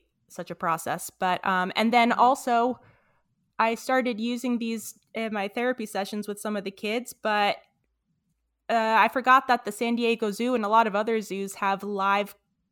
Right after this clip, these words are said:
Speaker 1: uh, cameras on the animals.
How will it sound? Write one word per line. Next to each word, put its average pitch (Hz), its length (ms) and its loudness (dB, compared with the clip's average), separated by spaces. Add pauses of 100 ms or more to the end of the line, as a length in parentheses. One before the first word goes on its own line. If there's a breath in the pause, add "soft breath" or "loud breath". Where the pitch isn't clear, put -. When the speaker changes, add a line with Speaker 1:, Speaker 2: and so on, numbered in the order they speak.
(380)
Speaker 1:
uh, 190 240 -4 (240)
cameras 208 600 -2
on 190 540 -2
the 180 180 -2
animals. 254 640 -2